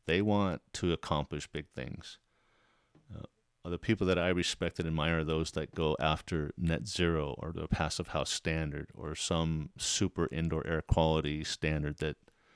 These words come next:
assures that occupant that no matter what happens on the outside of your box, you will be comfortable and well taken care of inside your box.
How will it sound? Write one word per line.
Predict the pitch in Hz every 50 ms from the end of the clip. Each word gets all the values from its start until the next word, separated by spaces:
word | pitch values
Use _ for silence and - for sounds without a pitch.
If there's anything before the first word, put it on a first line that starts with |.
| _ _ _ - - - _ _ _ _ _ -
assures | 82 - - - - 110 101 98 101 101 92 -
that | - 87 87 90
occupant | 87 92 92 - 92 87 - - 85 80 - - -
that | - 71 - -
no | - - 87
matter | 90 101 104 101
what | 104 110 101
happens | 107 110 113 - 120 113 113
on | 110
the | 110 113
outside | 113 107 - - 110 107 110 110
of | 107 104
your | 110 110
box, | 101 113 113 107 101 98 - - - - - - - _ _ - - - - - - _ _ -
you | 78 80 82 85
will | 85 85 82
be | 73 - 82 80 78
comfortable | - - - 85 78 - - 90 78 87 85 82 82 82 80 80 80
and | 73 76
well | 80 78 76
taken | 76 - - 78 - - 80
care | - - 80 78
of | 73 - - -
inside | 76 73 - - - 67 76 -
your | 73 -
box. | - - - - - - - - -